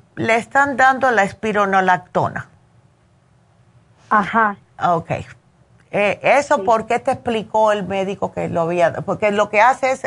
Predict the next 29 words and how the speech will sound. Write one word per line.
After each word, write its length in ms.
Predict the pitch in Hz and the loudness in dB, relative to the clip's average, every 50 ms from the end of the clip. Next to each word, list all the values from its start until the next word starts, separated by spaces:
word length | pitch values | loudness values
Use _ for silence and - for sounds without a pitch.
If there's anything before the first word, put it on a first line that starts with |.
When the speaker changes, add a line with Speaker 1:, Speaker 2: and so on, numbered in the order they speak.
| - | -4
Speaker 1:
antagonista 1040 | - 185 196 190 - 190 190 190 190 190 214 247 269 285 - - - 277 277 - - _ _ - | -2 -2 -2 0 0 -2 0 0 -2 -2 -2 -2 -4 -4 -4 -2 -2 0 0 -2 -4 _ _ -6
de 140 | - 185 208 | -4 -2 -2
receptor 720 | 202 196 185 196 185 165 - - 240 233 240 240 240 247 - _ _ - | -2 -2 -4 -4 -6 -6 -2 0 2 2 2 2 0 -6 -12 _ _ -6
de 140 | 180 170 208 | -2 2 2
aldosterona. 880 | 196 190 175 - 185 185 180 - - 185 175 180 175 151 117 87 - - _ - - - - _ _ _ _ _ _ _ _ _ _ _ _ - | 2 2 2 0 -2 -2 -2 -4 -2 -2 0 2 2 0 -2 -4 -10 -12 _ -20 -20 -20 -20 _ _ _ _ _ _ _ _ _ _ _ _ -4
Ellos, 580 | - - 233 247 262 262 285 294 294 285 285 - - - | 0 2 2 2 2 2 2 2 2 0 -2 -8 -12 -10
eh, 160 | - 110 117 - | -10 -10 -8 -6
eh, 180 | 156 165 - - - - | -6 -6 -6 -8 -10 -6
ah, 140 | 110 - - | -6 -4 0
ok, 220 | - 220 233 - 180 139 - - _ _ _ | 2 2 2 2 0 -4 -6 -8 _ _ _
esto 420 | - - 285 339 359 349 - 339 311 | 2 4 4 4 4 2 2 2 4
lo 200 | 269 247 254 247 | 4 2 2 2
que 140 | 247 214 220 | 2 4 4
hace 560 | 247 285 302 - - 233 190 196 220 220 - | 4 4 2 0 0 -2 -2 -2 -2 -4 -2
es 440 | - 240 240 202 185 202 - - _ _ _ _ _ _ _ _ _ _ _ _ _ | 0 2 2 2 2 0 -4 -10 _ _ _ _ _ _ _ _ _ _ _ _ _
que 100 | - 226 | 2 4
los 180 | 214 226 233 214 | 4 4 4 2
riñones 640 | 202 226 202 226 262 277 262 233 190 208 220 220 - _ | 0 -4 -4 -2 0 0 0 0 -2 -4 -4 -6 -8 _
eliminen 680 | - 208 214 208 208 190 226 233 233 220 233 233 226 226 - _ _ _ _ _ - | -2 -2 0 -2 -2 -4 -4 -4 -4 -4 -4 -4 -6 -8 -12 _ _ _ _ _ -2
el 160 | - 202 190 | -2 -2 -2
exceso 480 | 180 170 - - 226 214 202 - 220 185 | -2 -6 -6 -4 -4 -4 -2 -4 -4 0
de 100 | 196 175 | 2 4
agua. 200 | 165 147 135 196 | 4 4 4 2
Es 60 | 240 233 | 2 4
como 260 | - 311 269 294 285 | 2 2 2 2 0
si 120 | 285 262 | -2 -4
fuera 500 | 262 - - 247 247 247 247 240 226 - - | -6 -2 0 2 2 4 4 4 2 2 0
un 220 | - 233 226 233 | -2 -4 -2 -2
diurético, 640 | 196 226 226 202 202 170 - - - - - - - | -4 -2 -2 0 0 0 -2 -4 -10 -18 -18 -20 -20